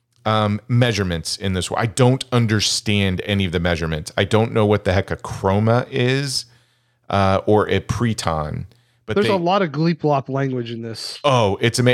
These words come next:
Speaker 1: and it, it's, it's amazing that they, I mean, somebody probably out there who has studied this film knows exactly how many cups are in a preton,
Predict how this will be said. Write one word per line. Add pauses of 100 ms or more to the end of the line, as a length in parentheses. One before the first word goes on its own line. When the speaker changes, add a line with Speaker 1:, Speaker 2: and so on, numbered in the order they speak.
Speaker 1:
and (400)
it, (800)
it's, (100)
it's
amazing
that
they, (180)
I
mean,
somebody
probably
out
there (220)
who
has
studied
this
film
knows
exactly
how
many
cups
are
in
a
preton,